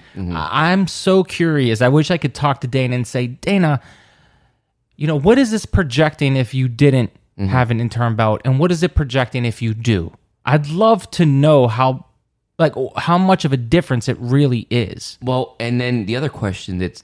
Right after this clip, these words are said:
Speaker 1: that's the unknown i-, in that question is, look at this card. This card is stacked.
Speaker 2: Stacked.
Speaker 1: Let, let's say you took Lewis Gone off this card. It's still stacked and it's still gonna sell.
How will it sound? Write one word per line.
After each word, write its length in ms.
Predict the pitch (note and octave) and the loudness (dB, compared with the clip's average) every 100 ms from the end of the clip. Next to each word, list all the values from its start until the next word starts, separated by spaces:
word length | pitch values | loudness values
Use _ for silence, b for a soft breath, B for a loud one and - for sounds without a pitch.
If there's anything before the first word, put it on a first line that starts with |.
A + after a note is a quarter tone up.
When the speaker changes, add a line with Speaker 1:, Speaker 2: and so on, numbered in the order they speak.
| - | -10
Speaker 1:
that's 420 | E2+ D#2+ - - | -6 -6 -8 -10
the 180 | F2+ E2+ | -6 -4
unknown 680 | E2+ F2 E2 D#2+ D#2 D#2 D2+ - _ _ _ _ _ _ - | -4 -4 -4 -4 -4 -4 -6 -10 _ _ _ _ _ _ -12
i-, 40 | D2+ - | -10 -10
in 320 | D#2+ D#2+ D2+ | -8 -6 -6
that 240 | D#2 D2+ - | -8 -10 -12
question 440 | - G2+ - D2 | -8 -6 -8 -10
is, 240 | D2 C#2+ - B B B B - | -8 -8 -14 B B B B -2
look 200 | C3 - | -2 -2
at 120 | B2 | -6
this 160 | G#2+ - | -8 -10
card. 540 | - F#2 D#2+ B1 G#1 - _ | -10 -6 -6 -8 -14 -20 _
This 180 | A#2 C3 | -2 -2
card 300 | - C3 A2+ | -4 -4 -4
is 100 | F2 | -6
stacked. 640 | - - - C2+ - _ _ _ _ _ _ _ - - | -10 -16 -12 -12 -14 _ _ _ _ _ _ _ -20 -20
Speaker 2:
Stacked. 680 | - - - D#3 B2 A2 - | -16 -8 0 0 0 -4 -8
Speaker 1:
Let, 100 | G#3 | -8
let's 100 | - | -6
say 120 | A3+ | -6
you 160 | A3 G#3+ | -4 -4
took 380 | - E3+ E3 - b b b | -4 -6 -6 -20 b b b
Lewis 400 | A2+ D3 C#3+ - | 2 2 0 -2
Gone 380 | C3 A#2+ A2+ - | -2 -2 -2 -4
off 280 | G#2+ G#2+ - | -4 -4 -4
this 180 | G#2 | -6
card. 400 | - - E2+ C#2 - _ _ - | -6 -6 -6 -6 -10 _ _ -6
It's 220 | A2+ - | -4 -6
still 300 | - C#3 B2+ | -4 -2 -4
stacked 440 | - A#2+ G2+ G2 - | -6 -6 -6 -8 -6
and 80 | G2+ | -6
it's 120 | F#2 | -6
still 220 | - A#2+ | -4 -4
gonna 200 | G2 F2 | -2 -4
sell. 380 | - - A1 - | -6 -10 -10 -14